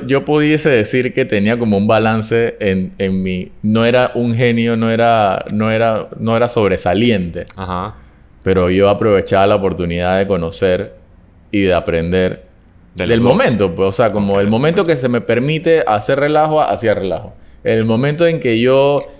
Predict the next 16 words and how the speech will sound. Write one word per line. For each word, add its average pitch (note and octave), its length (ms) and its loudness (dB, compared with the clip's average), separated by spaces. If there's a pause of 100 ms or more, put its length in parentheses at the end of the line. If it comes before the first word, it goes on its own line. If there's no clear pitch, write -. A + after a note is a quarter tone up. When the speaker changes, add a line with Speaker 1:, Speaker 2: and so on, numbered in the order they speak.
(140)
Speaker 1:
estudiaba, D3 760 2
estudiaba. F2+ 640 0 (380)
Y G#2 160 2
uno A#2 240 4
hay A#2+ 100 2
que A#2 80 0
aprovechar G#2+ 540 2
esos A#2 240 -2
momentos G2+ 400 0
oportunos G#2 520 -2
para F#2+ 160 -2
poder F2+ 440 -2
darse G#2+ 420 0
oportunidad F#2+ 720 0
de G#2+ 160 0
crecer G#2+ 640 -2